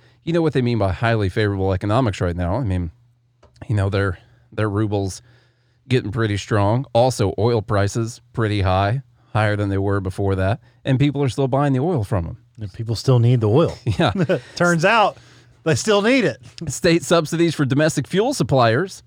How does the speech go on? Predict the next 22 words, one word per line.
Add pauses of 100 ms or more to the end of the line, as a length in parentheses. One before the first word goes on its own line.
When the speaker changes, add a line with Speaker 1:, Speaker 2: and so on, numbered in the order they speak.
Speaker 1:
mean
the
government
is
now
doubling
revenues
from
every
ton
of
gasoline
sold
within
Russia. (720)
The
initial
disruption
to
its
energy (260)
industry